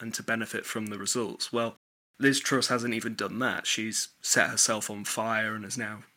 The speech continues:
running around the house yelling about an anti-flammable coalition.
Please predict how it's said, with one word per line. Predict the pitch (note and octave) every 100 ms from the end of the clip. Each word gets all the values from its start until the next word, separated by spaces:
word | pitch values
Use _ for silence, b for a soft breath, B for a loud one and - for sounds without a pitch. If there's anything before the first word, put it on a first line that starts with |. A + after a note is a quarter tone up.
| -
running | A#2 A2
around | A2 A2 G#2+
the | A#2
house | - A2+ A2 - - - -
yelling | A2+ A#2 A#2 A#2
about | A#2+ A2+ A2
an | G2+
anti-flammable | A#2+ A2+ - A#2 A2+ G#2 - A2+ A#2 G#2+ A#2
coalition. | - A#2 A2+ A2+ - -